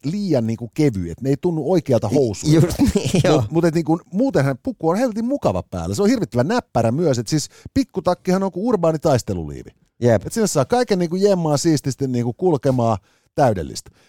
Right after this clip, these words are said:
Speaker 1: Mut, mut et se peruspointti onkin just tää, että kun ihmiset ikään kuin... Niinku, ne, niillä on päässään se mielikuva siitä, mitä ne hakee, ja sitten katsoo peiliin ja toteaa, että tää todellisuus, et,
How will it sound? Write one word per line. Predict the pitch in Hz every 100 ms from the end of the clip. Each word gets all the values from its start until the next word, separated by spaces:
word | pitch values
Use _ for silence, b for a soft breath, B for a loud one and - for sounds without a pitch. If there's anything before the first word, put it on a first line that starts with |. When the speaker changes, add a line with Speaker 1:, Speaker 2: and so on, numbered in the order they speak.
| b
Speaker 1:
Mut, | 180 202 -
mut | 165
et | 175
se | 185
peruspointti | 202 262 247 160 131 165
onkin | 220 160 143
just | 160
tää, | - 165
että | 127 110
kun | - 165
ihmiset | 170 127 131
ikään | 135 147 131
kuin... | 139
Niinku, | 135 117 135 123 - _ _ _ _
ne, | - - _ 139 _ _
niillä | 151
on | 123
päässään | 240 233 - 147 120
se | 127
mielikuva | 175 170 139 127 117
siitä, | 160 156 131
mitä | 131 123
ne | 120
hakee, | 185 - 139 131
ja |
sitten | 123 170 135
katsoo | 139 - 139
peiliin | 190 175 127
ja | 117
toteaa, | 117 131 123
että | 117
tää | 139 -
todellisuus, | 170 143 113 113 107 - -
et, | 110